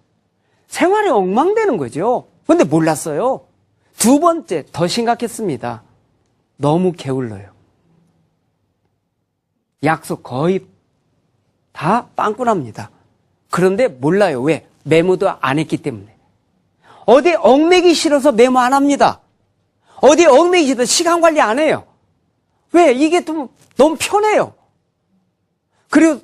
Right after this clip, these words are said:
그래서 봤더니 책도 안 읽어요. 약속 다 깨요. 이런 사람이 신뢰가 있을까요?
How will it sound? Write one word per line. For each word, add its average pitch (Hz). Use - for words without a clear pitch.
그래서 254
봤더니 214
책도 359
안 277
읽어요. 233
약속 226
다 226
깨요. 277
이런 226
사람이 190
신뢰가 359
있을까요? 180